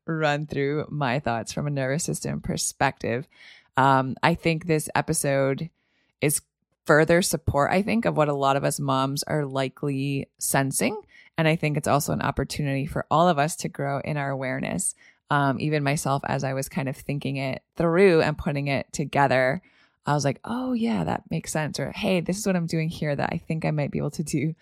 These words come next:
differently because I'm not really taking in the full picture in the moment." So we're gonna get into it. But before we do that, I just wanna ask every single one of you who are listening, if you have gotten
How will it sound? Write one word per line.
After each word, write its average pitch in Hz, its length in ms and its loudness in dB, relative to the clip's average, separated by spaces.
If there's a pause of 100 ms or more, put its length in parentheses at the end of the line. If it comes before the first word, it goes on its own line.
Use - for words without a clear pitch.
(460)
differently 196 460 4
because 156 280 -8
I'm 160 160 -8
not 160 240 2
really 170 200 -2
taking 147 360 -2
in 147 420 -2
the 175 160 -4
full 151 220 -4
picture 131 640 -4
in 156 180 -2
the 147 60 -2
moment." 135 440 -2 (240)
So 143 400 4
we're 165 140 -2
gonna 175 180 0
get 202 160 2
into 143 320 -2
it. - 140 -4 (800)
But 180 100 -2
before 180 300 4
we 202 120 6
do 143 180 -4
that, 143 280 0 (500)
I 175 140 6
just 185 140 -2
wanna 175 180 -2
ask 143 420 -2 (200)
every 170 160 2
single 151 320 -4
one 143 160 -2
of 139 160 -4
you 143 180 -2
who 165 160 -6
are 147 160 2
listening, 143 640 -2
if - 160 -4
you 180 140 0
have 202 160 0
gotten 147 500 2